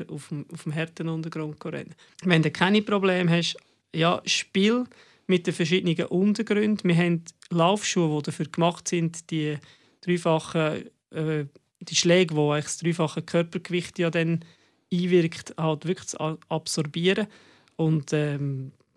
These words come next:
ja, darum darf man auch auf Asphalt rennen. Und was ganz viele falsch machen, und ich gehöre auch dazu, ich habe es auch falsch gemacht. Ich habe zum Beispiel vor meinem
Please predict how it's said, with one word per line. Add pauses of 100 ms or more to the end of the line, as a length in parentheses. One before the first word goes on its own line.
(140)
ja, (160)
darum
darf
man
auch
auf
Asphalt
rennen.
Und (520)
was
ganz
viele (340)
falsch
machen,
und
ich
gehöre
auch
dazu,
ich
habe
es
auch
falsch
gemacht. (180)
Ich
habe
zum
Beispiel (180)
vor
meinem